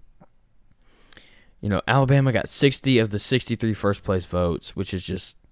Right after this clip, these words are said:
so insane, especially this early in the year. Oklahoma coming in at number three.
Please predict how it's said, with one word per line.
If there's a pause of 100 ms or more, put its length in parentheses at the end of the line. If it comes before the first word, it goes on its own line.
(440)
so
insane,
especially
this
early
in
the
year. (1040)
Oklahoma
coming
in
at
number
three.